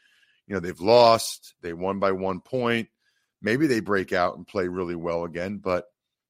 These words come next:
I can't really predict that to happen. So I'll take the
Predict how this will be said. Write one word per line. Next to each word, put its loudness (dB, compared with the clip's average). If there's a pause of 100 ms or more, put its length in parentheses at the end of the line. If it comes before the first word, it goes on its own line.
(220)
I 2
can't -8
really -4
predict -10
that -4 (480)
to -4
happen. -4
So -2 (360)
I'll 2
take -6
the -2